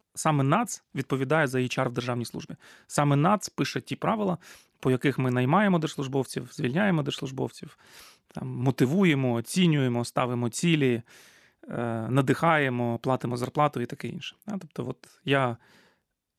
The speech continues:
що я чітко зробив в перший день, коли прийшов, е, в нац на роботу, це сказав, що нова місія Національного агентства з питань державної служби — це побудова функції H R в органах державної влади.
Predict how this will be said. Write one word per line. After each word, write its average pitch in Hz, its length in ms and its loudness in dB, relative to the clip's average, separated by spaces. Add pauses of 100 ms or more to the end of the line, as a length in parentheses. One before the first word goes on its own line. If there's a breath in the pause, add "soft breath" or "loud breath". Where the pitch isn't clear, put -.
що 165 200 4
я 139 100 6
чітко 226 300 2
зробив 143 520 2
в - 100 -16
перший 147 300 0
день, 127 160 0
коли 120 200 -4
прийшов, 127 540 -4
е, 294 40 -18 (280)
в 127 120 -10
нац 127 240 -4
на 135 80 -4
роботу, 170 340 -4
це - 180 -4
сказав, 135 320 -4
що 127 220 -6 (320 loud breath)
нова 147 380 6
місія 131 540 -2 (240 soft breath)
Національного 135 520 -2
агентства 123 240 -6
з - 40 -14
питань 135 240 -8
державної 123 280 -6
служби — 196 260 -6
це - 120 -18
побудова 135 380 0
функції 131 360 -6
H - 100 -6
R 190 100 -4
в 131 60 -4
органах 127 260 -4
державної 120 360 -8
влади. 123 220 -12